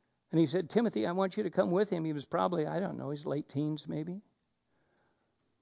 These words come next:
And he went, went to serve the Lord, 'cause that's what God called him to do.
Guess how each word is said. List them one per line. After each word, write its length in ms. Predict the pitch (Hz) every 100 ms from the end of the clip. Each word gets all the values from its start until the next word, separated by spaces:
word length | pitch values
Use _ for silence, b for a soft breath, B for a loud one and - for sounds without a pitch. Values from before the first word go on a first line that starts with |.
| _ _ _ _ _ _ _ _ _ _ _ _ _ _ _ _ _ _ _ -
And 100 | 151
he 80 | 147
went, 460 | 151 151 151 - - _ _ _ _ _ _ _ _ _ _ _ _ _ _ -
went 160 | 165 160
to 100 | 190
serve 300 | - 175 139
the 80 | 151
Lord, 340 | 147 143 143
'cause 200 | 143 131
that's 240 | 139 139 -
what 160 | -
God 260 | 147 143 131
called 220 | - 156
him 120 | 139
to 120 | 123
do. 240 | 147 151